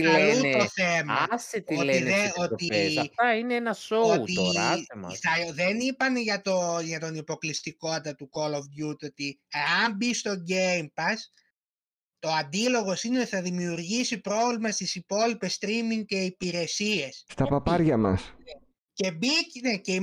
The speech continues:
Speaker 2: Microsoft όμως απάντησε το άλλο,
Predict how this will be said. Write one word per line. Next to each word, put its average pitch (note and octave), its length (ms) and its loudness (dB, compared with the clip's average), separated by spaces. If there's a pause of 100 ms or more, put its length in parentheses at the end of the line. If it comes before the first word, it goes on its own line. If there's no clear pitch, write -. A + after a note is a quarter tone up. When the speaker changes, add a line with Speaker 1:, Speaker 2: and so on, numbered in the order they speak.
Speaker 2:
Microsoft C4 540 0 (120)
όμως D#4+ 400 -4
απάντησε D#4+ 500 0
το D#4+ 100 -2 (280)
άλλο, D#3 220 -4